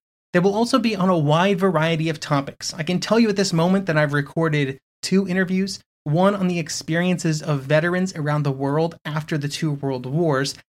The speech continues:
and another on fascism in France during the nineteen twenties and thirties. I'm hoping to arrange several interviews on various interwar military topics also to, to try and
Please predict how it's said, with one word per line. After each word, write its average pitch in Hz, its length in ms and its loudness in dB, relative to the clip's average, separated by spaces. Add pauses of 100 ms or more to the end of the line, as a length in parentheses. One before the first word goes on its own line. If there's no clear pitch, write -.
(140)
and 180 80 2
another 202 320 4
on 190 160 2
fascism 170 560 -2
in 143 100 2
France 156 480 -2
during 156 220 0
the 165 40 0
nineteen 135 380 -4
twenties 123 380 -8
and 139 160 -2
thirties. 180 440 -2 (480)
I'm 175 120 0
hoping 240 340 2
to 233 120 0
arrange 170 400 0
several 151 300 0
interviews 151 480 -2
on 143 140 -2
various 151 340 -2
interwar 147 440 -2
military 160 480 -4
topics 180 580 -4
also 156 320 -4
to, 151 220 -4
to 147 160 -8
try 165 280 0
and 160 280 0